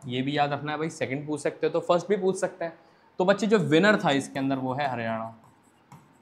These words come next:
वो है हरियाणा। अच्छा, विजय हजारे ट्रॉफी जो है इसके बारे में समझ लो, मैं आपको बताया तो बच्चे क्रिकेट, क्रिकेट के लिए, क्रिकेट के अंदर ये ट्रॉफी दी जाती है, इस चीज़ का आप लोग याद रखेंगे।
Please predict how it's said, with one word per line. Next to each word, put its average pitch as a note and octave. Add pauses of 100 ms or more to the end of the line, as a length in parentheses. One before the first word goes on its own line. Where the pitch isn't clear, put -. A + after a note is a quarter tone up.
(380)
वो B2+
है C3+
हरियाणा। A#2+ (880)
अच्छा, D#3
विजय C3
हजारे C#3+
ट्रॉफी C3
जो A#2
है B2+
इसके B2+
बारे A#2+
में B2
समझ A2+
लो, D#3+ (420)
मैं C3
आपको C3
बताया A#2+
तो D3
बच्चे D3
क्रिकेट, - (240)
क्रिकेट C#3
के C3+
लिए, A#2+
क्रिकेट C3+
के C3+
अंदर A#2+
ये B2+
ट्रॉफी A#2+
दी A2+
जाती A2
है, A2 (880)
इस C3+
चीज़ C3
का C3+
आप C3+
लोग B2+
याद A2
रखेंगे। A#2